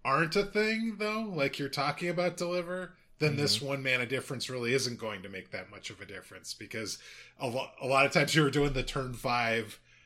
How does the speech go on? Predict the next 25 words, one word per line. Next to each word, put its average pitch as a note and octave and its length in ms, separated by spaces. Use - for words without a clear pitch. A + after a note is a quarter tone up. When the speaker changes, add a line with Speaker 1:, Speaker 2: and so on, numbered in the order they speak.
Speaker 1:
Dragoncaster B2+ 1040
coin, A2+ 720
or, B2 220
you A#2+ 160
know, A2+ 80
coin C#3 340
Dragoncaster A#2 1000
Yogg D#3 360
Box A#2 340
because B2+ 500
Demon D#3+ 300
Hunter D3 380
was C#3+ 200
breathing C3 640
down A#2+ 280
your A#2+ 160
throat C3+ 440
and A#2+ 80
was A#2 120
setting A#2+ 320
up A#2+ 140
lethal D#3 360
for A#2+ 200
next A2 300
turn. G#2+ 400